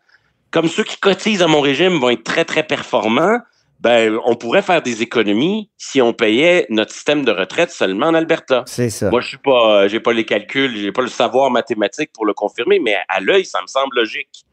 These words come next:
Speaker 2: Ouais.
Speaker 1: Et donc, dans le reste du Canada, si on perd l'Alberta pour financer la caisse commune en matière de retraite, euh, ça coûtera plus le même prix, les retraites, là.
Speaker 2: C'est ça.
Speaker 1: Et donc, comment on calcule la part de l'Alberta ? Je, je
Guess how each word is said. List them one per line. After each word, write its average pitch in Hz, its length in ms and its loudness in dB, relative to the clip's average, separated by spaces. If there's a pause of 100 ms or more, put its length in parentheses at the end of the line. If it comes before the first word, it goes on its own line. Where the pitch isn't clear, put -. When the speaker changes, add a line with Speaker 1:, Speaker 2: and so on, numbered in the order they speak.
Speaker 2:
Ouais. 120 340 -2
Speaker 1:
Et 92 80 -6
donc, 170 240 -2
dans 143 100 0
le 135 60 2
reste 156 240 0
du - 80 -16
Canada, 131 460 2
si 170 200 -4
on 123 140 2
perd 180 420 2
l'Alberta 131 600 0
pour - 160 -10
financer 139 540 -2
la 113 120 -2
caisse 127 360 -2
commune 127 440 -2
en 101 60 0
matière 120 340 -2
de 92 100 -4
retraite, 85 500 -6 (720)
euh, - 40 -2
ça 139 140 -6
coûtera - 260 -4
plus 139 140 -16
le 117 80 -6
même 98 180 0
prix, - 240 -6
les 160 120 -2
retraites, 85 500 -6
là. - 80 -16
Speaker 2:
C'est - 200 -8
ça. 131 220 -4
Speaker 1:
Et 104 100 2
donc, 185 360 2
comment 202 320 2
on 180 40 0
calcule 151 500 -2
la 123 100 2
part 131 240 0
de 120 80 -2
l'Alberta ? 101 640 -2 (520)
Je, - 180 -20
je - 80 -16